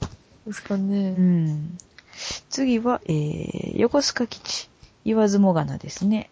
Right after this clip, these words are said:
Speaker 2: ジェイアール横須賀駅を降りると、すぐそばがアメリカ軍と海上自衛隊の横須賀基地です。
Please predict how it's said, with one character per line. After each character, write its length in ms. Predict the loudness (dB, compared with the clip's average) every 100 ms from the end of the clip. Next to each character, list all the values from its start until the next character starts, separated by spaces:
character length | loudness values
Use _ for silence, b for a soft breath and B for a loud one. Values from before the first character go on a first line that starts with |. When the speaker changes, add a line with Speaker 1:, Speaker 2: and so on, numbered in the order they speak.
| -8
Speaker 2:
ジ 160 | 0
ェ 60 | 2
イ 60 | 2
ア 80 |
ー 40 | 2
ル 80 | -2
横 200 | -4 -6
須 180 | -4
賀 80 | -2
駅 260 | -2 -2 -4
を 80 | -4
降 60 |
り 120 | -2
る 120 | -4 -4
と、 220 | -4 -4
す 140 | -4
ぐ 160 | -2 -2
そ 200 | -2 0
ば 180 | 0 0
が 220 | 0 2
ア 80 | 2
メ 100 | 2
リ 100 | 2
カ 140 | 0
軍 240 | 0 -2 -4
と 300 | -4 -4 -4
海 240 | -2 0 2
上 140 | 2
自 200 | 2 2
衛 120 | 0
隊 320 | 0 -2 0
の 220 | 4 4 2
横 220 | -2 -4
須 160 | -4
賀 120 | -2 -2
基 120 | -4
地 160 | -8
で 120 | -8 -8
す。 180 | -14